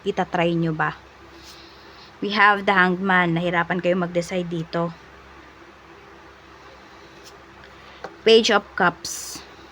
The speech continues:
Para kasing napapersuade kayo ng bagong taong kausap ninyo eh, yung bagong supplier. Tignan natin, sige.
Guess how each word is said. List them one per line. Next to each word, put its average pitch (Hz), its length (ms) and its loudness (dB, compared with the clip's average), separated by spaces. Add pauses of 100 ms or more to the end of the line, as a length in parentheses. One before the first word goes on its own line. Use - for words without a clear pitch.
(880)
Para 285 160 4
kasing 339 240 6
napapersuade 285 720 4
kayo 226 160 4
ng 214 240 0
bagong 190 400 2
taong 185 240 2
kausap 185 480 -2
ninyo 175 320 0
eh, 156 160 0
yung 175 80 0
bagong 185 320 2
supplier. 165 720 -2 (640)
Tignan 233 240 6
natin, 196 400 2
sige. 165 400 -2